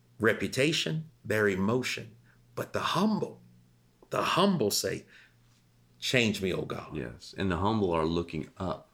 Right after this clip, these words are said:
Speaker 1: Ah.
Speaker 2: then through the mirror.
Speaker 1: Yes.
Speaker 2: 'Cause even as a musician, there's times like, "Oh, I, you, I think I'm good," you know, as you go, but then I'm good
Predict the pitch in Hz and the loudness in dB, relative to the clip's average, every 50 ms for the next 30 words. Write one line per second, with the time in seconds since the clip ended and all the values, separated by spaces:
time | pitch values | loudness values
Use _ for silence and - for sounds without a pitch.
0 | _ _ _ - - - - - 98 110 117 123 131 - - 92 85 85 85 71 | _ _ _ -20 -18 -10 -4 -2 0 0 0 0 0 0 0 0 0 0 0 -2
1 | 65 64 - - - 101 92 85 82 82 92 110 117 107 87 78 - 78 - - | -2 -4 -4 -2 0 0 2 2 2 2 2 2 4 4 2 2 0 -2 -4 -8
2 | - - - - _ _ - - - 76 - - - - 110 95 98 107 104 104 | -14 -20 -20 -20 _ _ -8 -8 -6 -6 -6 -8 -4 -4 -2 0 0 0 2 2
3 | 98 95 92 85 87 87 82 82 78 76 80 95 101 117 - - - 80 67 67 | 2 2 2 0 0 0 0 0 -2 0 0 2 2 2 0 -2 -2 -2 -2 -2
4 | 71 - - - - - - - - - - - - 123 117 101 - - 131 117 | -4 -6 -10 -18 -20 -20 -20 -20 -20 -20 -6 0 2 2 2 2 0 2 2 2
5 | 113 104 117 113 85 85 - 185 190 196 190 190 180 - - - 135 135 135 113 | 2 2 2 0 0 -2 0 2 2 4 4 2 0 -2 -6 -4 -2 -2 -2 -2
6 | 87 - - _ - - - _ - - - 170 - - 214 196 175 156 147 156 | -4 -8 -16 _ -20 -20 -20 _ -8 -6 -4 -2 0 2 2 2 2 2 2 4
7 | 151 156 160 165 156 151 147 147 143 143 131 117 110 104 127 127 127 - - 127 | 4 4 2 2 2 2 4 4 4 4 4 2 2 4 4 4 4 2 -2 -6
8 | 131 - 131 123 127 139 135 139 139 135 127 113 - - - - - _ _ - | -2 0 0 2 4 4 4 4 4 4 2 0 -4 -8 -14 -20 -20 _ _ -20
9 | - _ - - - - - 131 139 135 117 113 123 123 120 107 104 - - | -20 _ -20 -20 -6 0 2 4 4 4 6 6 6 6 6 4 0 -4 -10